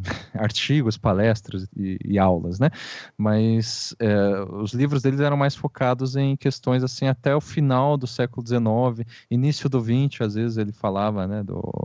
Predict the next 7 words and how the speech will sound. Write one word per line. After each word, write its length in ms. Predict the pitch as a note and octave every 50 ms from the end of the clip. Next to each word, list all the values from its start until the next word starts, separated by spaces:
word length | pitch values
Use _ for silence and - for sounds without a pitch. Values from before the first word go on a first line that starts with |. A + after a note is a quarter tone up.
| - - - - - -
do 240 | - F2 F2 F2
totalitarismo 920 | - - G#2+ - - G2+ G2 F#2+ - A2 G2+ G2 G#2 A#2 B2 A#2 A2 A#2 F#2+
e 40 | F2+
tal. 200 | - A#2+ B2 B2 A#2+ - - - - - - - _ _ -
Mas, 800 | A2 A2 A2+ A2+ A#2 A#2 A2+ A#2 - - - - - - - -
é, 800 | B2+ A#2+ A2 G#2+ G#2+ G#2+ G#2+ G#2 G#2 G#2 G#2 G2+ G2 G2 F#2+ F#2 F#2+ F#2+ F2 G#2 A2 -
é, 680 | - G#2 F#2+ F#2 F2+ F2+ F2+ F2 F2 F2 E2+ E2+ -